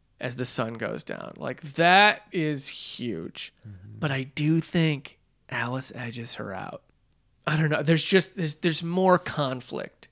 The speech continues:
Speaker 1: in Alice than in Laurie Strode, I think.
Speaker 2: Well, I think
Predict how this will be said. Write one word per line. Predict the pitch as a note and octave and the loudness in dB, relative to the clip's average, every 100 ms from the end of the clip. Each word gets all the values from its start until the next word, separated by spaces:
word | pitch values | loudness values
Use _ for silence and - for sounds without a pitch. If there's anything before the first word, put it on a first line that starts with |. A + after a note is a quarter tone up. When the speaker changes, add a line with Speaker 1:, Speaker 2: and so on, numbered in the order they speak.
| - | -12
Speaker 1:
in | A#2+ | -10
Alice | G2+ - - - - - _ _ _ | -8 -8 -10 -8 -8 -8 _ _ _
than | A#2 G#2+ | -6 -6
in | G#2 | -6
Laurie | - - - | -6 -4 -4
Strode, | - - A1 - | -4 -4 -4 -6
I | G1+ | -10
think. | - - - - _ | -10 -10 -10 -16 _
Speaker 2:
Well, | - A#3 | 0 4
I | G#3+ | 4
think | - A#3+ A3 G3 | 4 4 4 0